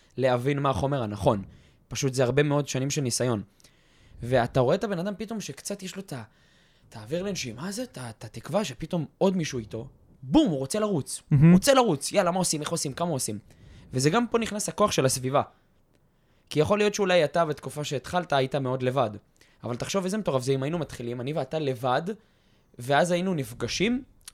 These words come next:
Speaker 1: והיינו באותה נקודה, בא-, באותה נ-, יריית פתיחה, יכול להיות שיש מצב שהמספרים שלי ושלך היום היו אפילו מוכפלים ומשולשים.
Speaker 2: סביר להניח מאוד.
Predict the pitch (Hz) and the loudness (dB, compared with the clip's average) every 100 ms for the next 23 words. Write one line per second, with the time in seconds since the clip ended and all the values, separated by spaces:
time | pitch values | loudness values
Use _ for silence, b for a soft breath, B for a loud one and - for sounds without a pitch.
0 | _ - 135 180 175 139 190 202 170 165 | _ -2 0 2 4 2 2 -2 -2 2
1 | 175 139 123 117 104 117 113 - 208 190 | 2 2 -2 -2 -6 -6 -4 -2 0 2
2 | 156 139 131 156 - 123 120 220 247 b | 2 4 4 2 0 -6 0 0 0 b
3 | b b 123 170 202 214 - 196 - 180 | b b -2 -2 0 -2 0 0 0 -4
4 | 185 143 185 - 131 123 - 135 175 160 | -4 -6 -6 -2 -2 -2 0 0 0 -2
5 | 160 147 131 160 190 170 156 160 170 165 | -2 -2 0 0 0 0 -2 -2 -4 -2
6 | 143 131 - 135 180 180 143 - 120 - | 0 0 0 -2 -2 -4 -6 -8 -8 -8
7 | 139 104 - 160 139 165 170 165 170 165 | -8 -4 6 6 8 8 10 8 8 6
8 | 165 190 139 | 8 10 8